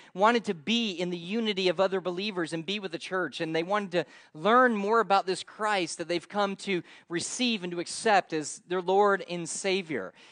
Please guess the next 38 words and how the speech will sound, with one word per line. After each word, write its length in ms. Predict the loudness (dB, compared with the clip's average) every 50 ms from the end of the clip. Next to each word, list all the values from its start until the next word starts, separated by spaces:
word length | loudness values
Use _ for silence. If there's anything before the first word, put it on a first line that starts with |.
| -10 _
And 140 | -6 -2
so 160 | 2 2 2 2
they 180 | 4 2 2
wanted 300 | 2 2 0 0 0 -4
to 60 | -6
sit 520 | -6 -4 -6 -6 -6 -6 -2 0 0 0 0
underneath 520 | 0 -2 -2 -2 -2 -2 -2 -2 -2 -4 -6
the 80 | -6
teaching 640 | -6 -6 -6 -6 -6 -6 -6 -6 -4 -4 -4 -4 -6 -8 -12 -20 -16 0
of 300 | 4 6 6 6 4 2 -4
the 280 | -4 -4 -4 -4 -2 -4
apostles 640 | -6 -6 -4 -4 -2 -2 -2 -2 -4 -6 -6 -6 -6
and 100 | -6 -6
submit 460 | -4 -4 -4 -2 2 2 2 2 0
themselves 560 | -4 -6 -6 -4 -2 0 2 2 2 0 -4 _ -20 -20 -20 _ _ _
to 220 | -4 -2 2 2 2
it. 180 | 0 0 -6
So 320 | -12 -2 4 6 6 6 4 -2 _ _ _
that 140 | 2 4 4
was 120 | 4 2
all 320 | 2 4 6 8 8 8 6
a 60 | 4
good 180 | 2 2 0 0
thing. 280 | -4 -4 -2 -2 -2
The 80 | -4 -4
problem 460 | -4 0 2 4 4 4 2 0 0
is 320 | -2 -2 -2 -2 -4 -8 -12 -14 -20 _ _ _
they 100 | 0 2
had 220 | 6 6 4 4
a 60 | 4 0
limited 520 | -2 -2 -2 -2 0 0 0 2 0 2 2
amount 340 | 2 2 2 2 0 0 0
of 100 | -2 -4
money 440 | -2 0 0 2 2 0 -2 -4 -6
with 320 | -6 -2 -2 -2 -2 -2
them. 280 | -4 -4 -4 -4 -6 -10
So 280 | -8 -6 -4 -2 -2
eventually 640 | -2 -2 0 -2 -2 -4 -4 -2 0 0 0 -2 -2